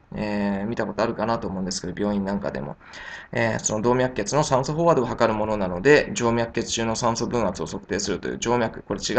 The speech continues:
いますね。なので、×だということになります。まあ、パルスオキシメーターときたら、動脈血酸素飽和度というところがイコールで、えー、出てくるといいかなと。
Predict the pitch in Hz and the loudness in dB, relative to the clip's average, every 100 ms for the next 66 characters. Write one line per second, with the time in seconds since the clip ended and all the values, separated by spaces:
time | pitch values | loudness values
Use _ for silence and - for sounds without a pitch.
0 | 117 107 - 151 165 - - - 131 131 | 2 2 -2 0 0 0 -14 -6 -2 0
1 | 151 139 123 - 113 156 110 - 113 107 | 0 2 2 2 2 2 0 -6 -4 -4
2 | 101 143 113 101 117 117 - - - - | -2 0 0 0 -2 -4 -6 -14 -18 -16
3 | - 160 160 131 147 156 170 185 180 143 | -2 0 2 2 2 0 2 4 4 2
4 | - 156 117 127 139 151 - 127 - 123 | 2 4 4 4 4 4 0 -4 0 0
5 | 117 127 127 127 110 143 156 123 117 110 | 0 0 2 4 4 2 2 0 0 0
6 | 139 151 110 - 135 123 90 67 - - | 2 4 2 4 4 4 2 -2 -4 -6
7 | 113 117 110 104 104 107 98 107 107 | -2 -2 0 -4 -2 -2 -2 -2 -4